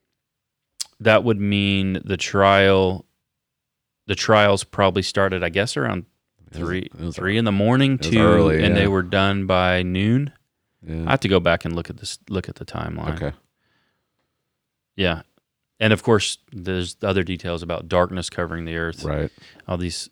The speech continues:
Speaker 1: supernatural things. There's a lot of
Speaker 2: Mm-hmm.
Speaker 1: supernatural things that happen that
Speaker 2: Right.
Speaker 1: you just can't hit all of them or you'll be there for five years.
Speaker 2: Right.
Speaker 1: But as he's dying, he's in incredible pain.
Speaker 2: Yeah.
Speaker 1: Um,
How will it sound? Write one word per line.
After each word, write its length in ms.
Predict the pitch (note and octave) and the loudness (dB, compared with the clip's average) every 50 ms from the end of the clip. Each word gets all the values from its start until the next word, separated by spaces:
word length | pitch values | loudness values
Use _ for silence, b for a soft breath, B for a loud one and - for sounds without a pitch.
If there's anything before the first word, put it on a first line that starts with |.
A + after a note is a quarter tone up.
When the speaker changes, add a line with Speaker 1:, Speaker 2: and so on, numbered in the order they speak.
| _ - | _ -10
Speaker 1:
supernatural 680 | - - A2 G2 - G2 F2+ F2+ F2 E2+ - - E2+ E2 | -4 -2 -2 0 0 0 0 0 -2 -2 -4 -6 -10 -10
things. 480 | - - G2 F#2 F2 E2 E2 D#2 - | -8 -8 -8 -8 -6 -8 -8 -8 -6
There's 200 | - F2+ F2 D#2 | -4 -4 -4 -2
a 40 | F#2+ | -2
lot 100 | F#2 F2+ | -2 -2
of 60 | D#2+ | -2
Speaker 2:
Mm-hmm. 60 | - | -4
Speaker 1:
supernatural 580 | - F#2+ E2 E2+ E2 E2 E2 D#2+ - - F2 D#2 | -6 -8 -6 -8 -8 -8 -8 -8 -8 -10 -12 -10
things 260 | - - E2 E2 - | -10 -10 -10 -8 -8
that 100 | - - | -10 -10
happen 360 | D#2+ D#2+ D#2 D#2+ - D#2+ D#2+ | -8 -8 -10 -10 -10 -10 -10
that 180 | D#2 D#2 D2 - | -8 -8 -8 -6
Speaker 2:
Right. 140 | D#2 D2+ D2 | -4 -4 -2
Speaker 1:
you 60 | F2+ | 0
just 200 | A2+ A2+ - - | 0 0 -2 -2
can't 220 | - A2 A2 - | -2 -2 -2 0
hit 160 | - A2+ G#2+ - | 0 0 0 2
all 240 | F#2 G2 G2+ G2+ G#2+ | 4 4 4 4 4
of 60 | G2 | 2
them 180 | G#2+ G#2 G2 F#2+ | 0 -2 -2 -2
or 80 | F#2 | -4
you'll 140 | E2+ E2+ E2 | -4 -6 -6
be 140 | F2 G2 G2 | -6 -4 -4
there 120 | F#2 F2+ | -4 -4
for 140 | E2+ - - | -6 -6 -10
five 260 | - - E2+ E2+ E2 | -6 -6 -4 -4 -4
years. 380 | E2+ E2+ F2+ F2 D#2+ - - - _ _ _ _ - | -6 -6 -8 -8 -8 -10 -14 -16 _ _ _ _ -10
Speaker 2:
Right. 220 | D#2 D#2+ E2 - _ _ _ _ _ _ _ _ _ _ - B B B B B B B B B | -8 -8 -8 -10 _ _ _ _ _ _ _ _ _ _ -20 B B B B B B B B B
Speaker 1:
But 360 | - A2+ A2 G#2 G#2+ - _ _ _ _ _ _ _ _ _ - | 4 6 6 6 6 2 _ _ _ _ _ _ _ _ _ 0
as 220 | B2 B2 C3+ C3 | 2 4 4 4
he's 200 | C#3 C3 A2+ G#2+ F#2 | 4 2 2 2 2
dying, 380 | F#2+ G2+ G2+ G2 F#2+ F#2 F#2 F#2+ | 2 4 4 4 4 2 2 0
he's 160 | G2+ F#2+ G2 | 0 -2 -2
in 180 | F#2 F2+ E2+ - _ _ - | -2 -4 -4 -8 _ _ -4
incredible 800 | G#2 G2+ E2+ - - A#2 C3 D3 C#3+ A2 F#2+ F2+ F#2 E2+ E2 | -4 -4 -4 0 2 4 4 4 4 0 -2 -2 -4 -4 -4
pain. 600 | - _ - - - F#2+ F#2+ F#2+ F#2 F2+ E2+ E2 D#2 - _ _ _ _ _ _ _ _ | -6 _ -6 -4 -4 -2 -2 -2 -4 -4 -6 -8 -10 -16 _ _ _ _ _ _ _ _
Speaker 2:
Yeah. 200 | - - D#2 D2+ - _ _ - | -12 -12 -12 -12 -14 _ _ -12
Speaker 1:
Um, 600 | G2 F#2 F2+ F2 F2 F2+ F2 E2+ F2+ F2+ - | -10 -10 -10 -8 -10 -10 -10 -12 -12 -16 -18